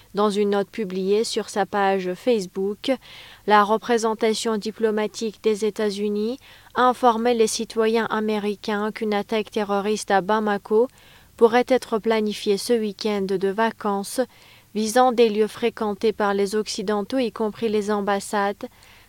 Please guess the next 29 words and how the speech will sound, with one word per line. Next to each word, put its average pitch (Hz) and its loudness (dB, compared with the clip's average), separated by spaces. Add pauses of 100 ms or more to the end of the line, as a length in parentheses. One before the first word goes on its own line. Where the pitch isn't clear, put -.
les 233 6
hôtels 202 0
et 208 -2
les 202 0
restaurants. 190 -4 (480)
Mais 196 -2
que 202 -2
signifient 190 -2
ces 196 -4
conseils 196 -4
de 180 -2
sécurité 202 -2 (460)
avec 220 0
autant 220 0
de 202 -2
précision ? 202 -4 (560)
Les 220 2
Américains 233 2
sont-ils 226 -2
en 214 2
train 226 -2
de 208 0
préparer 220 -2
un 214 0
nouveau 214 -2
coup - -8
contre 208 -4
le 208 0
Mali, 190 -4